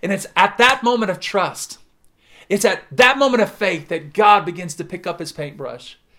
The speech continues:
and begins to paint the signature artwork of God, the power of God on the canvas of your life. Some of you, you're going, "Rhett, I'm all in.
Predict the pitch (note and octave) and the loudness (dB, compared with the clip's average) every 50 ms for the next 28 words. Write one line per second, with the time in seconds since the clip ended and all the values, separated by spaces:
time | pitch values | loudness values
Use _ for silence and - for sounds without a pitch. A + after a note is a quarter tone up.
0 | _ _ _ _ _ _ _ _ _ - D3+ D#3 D3+ E3 D#3+ - E3 F#3+ F#3 F3 | _ _ _ _ _ _ _ _ _ -12 -10 -8 -6 -8 -8 -6 -6 -6 -6 -6
1 | D#3+ D3 - - - - D3+ C3+ B2+ B2+ - - _ _ _ _ _ _ _ _ | -8 -12 -12 -14 -14 -12 -12 -12 -12 -16 -20 -20 _ _ _ _ _ _ _ _
2 | _ _ - - G3+ G3+ F#3+ D#3+ D3 - - - - _ _ _ _ _ _ _ | _ _ -16 -10 -10 -10 -10 -10 -14 -16 -20 -20 -20 _ _ _ _ _ _ _
3 | _ _ _ _ _ _ _ _ - C#3+ - - - - G3 A3+ G#3 G3 G3+ F3 | _ _ _ _ _ _ _ _ -16 -12 -10 -8 -8 -6 -6 -6 -6 -6 -8 -8
4 | D3+ - - E3+ D#3 D3+ C#3+ C#3 C#3+ _ _ _ _ _ _ _ - E3+ E3 - | -8 -10 -12 -10 -12 -12 -14 -16 -18 _ _ _ _ _ _ _ -4 -4 -4 -4
5 | - E3 D3+ D3 - D#3+ B2+ A#2+ C3 C#3+ C3+ B2 A2+ G#2+ A#2 - - D3+ - - | -4 -6 -8 -8 -8 -10 -12 -10 -10 -10 -10 -10 -12 -12 -14 -16 -18 -18 -16 -14
6 | - - G#3+ A#3 A3 G#3 F#3 E3+ E3 D3 C3 B2 E3+ E3 D#3 C#3+ B2 G#2 E2+ - | -12 -8 -4 -2 -2 0 0 0 -2 -4 -4 -4 -4 -2 -2 -2 -4 -6 -8 -12
7 | - _ _ _ _ _ _ _ _ _ _ _ _ _ _ _ _ _ _ _ | -16 _ _ _ _ _ _ _ _ _ _ _ _ _ _ _ _ _ _ _
8 | _ _ - D#3+ D3 C#3 C#3 - - F3+ F#3 F3 D#3 C3 - C#3+ D3 - - - | _ _ -14 -14 -12 -12 -14 -14 -12 -10 -10 -10 -10 -12 -14 -18 -16 -16 -18 -18
9 | - _ _ _ _ _ _ _ _ _ _ _ _ _ _ _ _ _ - B2 | -18 _ _ _ _ _ _ _ _ _ _ _ _ _ _ _ _ _ -16 -14
10 | B2 B2+ B2 B2 B2 B2+ B2 A2+ A#2 C3 _ _ _ _ _ _ _ _ _ _ | -12 -10 -8 -8 -6 -6 -8 -8 -10 -16 _ _ _ _ _ _ _ _ _ _
11 | _ _ _ - - - E3 D3+ E3+ F#3 F3 F3 G3 G3 G3+ A3 A3+ _ _ _ | _ _ _ -14 -10 -8 -8 -6 -8 -8 -8 -8 -8 -8 -8 -10 -14 _ _ _
12 | _ _ _ _ - D#3+ D#3 C#3 B2+ B2 B2 E3 F3 F3 - - - _ - F3 | _ _ _ _ -10 -6 -6 -6 -6 -4 -4 -2 -2 -2 -4 -8 -10 _ -2 -2
13 | F#3 F#3 F3 E3 D#3 D3+ D#3 D#3 D3+ C#3 A#2 A2 - D#3 - - | -2 0 0 0 0 0 -2 -6 -8 -8 -10 -10 -14 -16 -18 -20